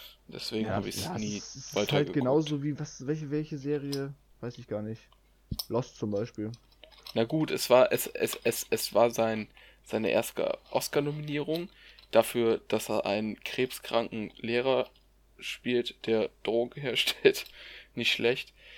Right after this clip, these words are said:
Speaker 1: Also die einzige Serie, aus der ich ihn ke-, kenne,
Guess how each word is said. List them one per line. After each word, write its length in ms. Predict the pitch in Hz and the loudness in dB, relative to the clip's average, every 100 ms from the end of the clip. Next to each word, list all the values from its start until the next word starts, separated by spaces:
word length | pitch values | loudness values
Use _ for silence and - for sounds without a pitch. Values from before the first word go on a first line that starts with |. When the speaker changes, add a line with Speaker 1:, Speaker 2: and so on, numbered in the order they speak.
| - - | -16 -2
Speaker 1:
Also 180 | 113 127 | 0 2
die 180 | 131 - | 4 6
einzige 440 | - - 135 123 | 4 2 -4 -4
Serie, 480 | 104 120 147 131 107 | 0 2 2 2 0
aus 160 | 104 - | 0 -2
der 160 | 117 | 0
ich 200 | 98 - | 0 -4
ihn 160 | - - | -8 -8
ke-, 180 | - - - _ _ _ - - _ | -8 -10 -14 _ _ _ -18 -18 _
kenne, 500 | - 123 143 196 | -2 0 0 -2